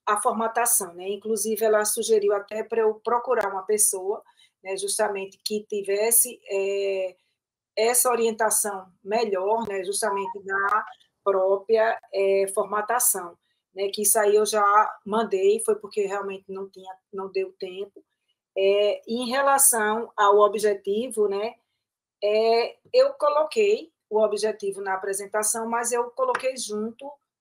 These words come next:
com a, assim, eu fiz a descrição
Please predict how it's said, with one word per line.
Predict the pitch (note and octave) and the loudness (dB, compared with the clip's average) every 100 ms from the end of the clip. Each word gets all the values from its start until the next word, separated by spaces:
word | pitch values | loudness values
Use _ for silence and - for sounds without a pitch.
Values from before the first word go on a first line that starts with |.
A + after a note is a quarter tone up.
| _ | _
com | - A3+ | -4 -2
a, | A3 A#3 A#3 - A3+ G#3+ | 0 0 0 2 4 4
assim, | A3+ - A3+ | 4 2 0
eu | A3+ | -2
fiz | A3+ A#3 | -2 -2
a | A3+ | 0
descrição | A#3 A#3 C4+ C#4 A#3+ G3+ | 2 0 0 0 2 0